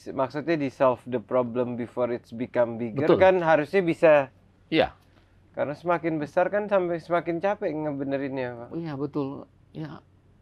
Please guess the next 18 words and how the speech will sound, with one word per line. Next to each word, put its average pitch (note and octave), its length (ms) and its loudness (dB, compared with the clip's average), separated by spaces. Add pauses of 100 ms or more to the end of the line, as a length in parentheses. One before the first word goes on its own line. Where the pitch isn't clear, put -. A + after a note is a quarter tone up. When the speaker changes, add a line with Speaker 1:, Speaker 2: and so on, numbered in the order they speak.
(140)
Speaker 2:
ya A#2 240 -8
ada G#2 200 -6
kawan-kawan G2 480 -6
yang B2+ 180 -4
Speaker 1:
Hmm. A#2+ 80 -10
Speaker 2:
di E2+ 80 -12
Cianjur F2 480 -10
itu, E2+ 180 -14
dia F2+ 180 -12
Speaker 1:
Hmm. F2 80 -16
Speaker 2:
sampai F2 200 -14
punya F2+ 260 -14
rumah E2+ 260 -16
jiwa D#2+ 460 -12
itu. D#2+ 200 -20
Speaker 1:
Hmm. B2 260 -12 (840)
Speaker 2:
Melepaskan, D#2+ 600 -14 (340)
eh, D2+ 680 -18